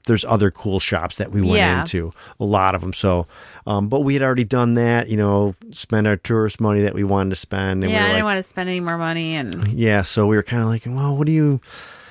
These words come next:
Speaker 1: what do you wanna do?" We both were in agreement that we didn't wanna do a walking tour, 'cause I think I had overheard those are, like, an hour, or at least some of
Speaker 2: Yeah.
Speaker 1: 'em.
Speaker 2: And see, the show, the one day was, like, from, we got there at seven in the morning and we had to stay till ten at night.
Speaker 1: Yeah,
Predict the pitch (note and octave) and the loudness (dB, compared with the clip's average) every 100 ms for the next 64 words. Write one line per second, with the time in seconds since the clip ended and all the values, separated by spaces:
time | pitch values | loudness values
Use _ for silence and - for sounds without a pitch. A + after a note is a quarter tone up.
0 | - - C3+ C3 A#2+ G#2+ A#2+ A#2 F#2+ A2+ | -14 -2 2 4 2 2 2 2 2 2
1 | A#2 - G#2+ F#2+ F#2 G2+ G2+ F2+ G2 G2 | 0 0 2 2 2 2 2 2 2 2
2 | F#2 F#2+ G#2 G2+ G#2+ G#2 G2 F2+ F2 E2+ | 0 0 0 2 2 4 2 2 0 0
3 | D#2+ - F2 - F2+ - G2+ - E3+ E3+ | -2 -6 -10 -6 -4 -4 -4 -2 -2 0
4 | D3+ A2 G#2 F#2+ F#2+ G2 F#2+ G2+ G#2 A2 | 0 2 2 0 0 0 2 0 0 0
5 | A2+ A2+ A2+ A#2+ A2 F#2+ G#2 F2+ E2+ G2+ | 0 0 2 2 2 0 -2 -2 0 2
6 | G2+ A2 A#2+ - - - G#3 - A3 G3 | 2 2 0 -6 -14 -6 -6 -4 -4 -2
7 | F#3+ - A3 G3+ F#3+ - F3+ F3 F3 E3+ | -2 0 2 4 4 0 -2 -2 0 -2
8 | F3 E3+ D#3 - F3 F3+ G2 E2 - - | 0 0 0 -2 -4 -2 -2 -4 -14 -20
9 | _ - F3 E3 - _ _ _ _ F#3+ | _ -4 -2 -4 -10 _ _ _ _ -2
10 | F#3 F3 E3+ F3+ - - E3+ E3+ E3 E3 | 2 2 2 0 -2 0 2 2 0 0
11 | E3 D#3+ E3 C#3+ E3 E3 E3+ E3 E3+ E3+ | 0 2 0 -2 -2 -4 -4 -6 -6 -6
12 | - - - F3+ E3+ - - D3+ E3+ F3 | -8 -10 -8 -4 -2 -2 -4 -2 -2 -2
13 | - G#2 F#2 | -2 0 0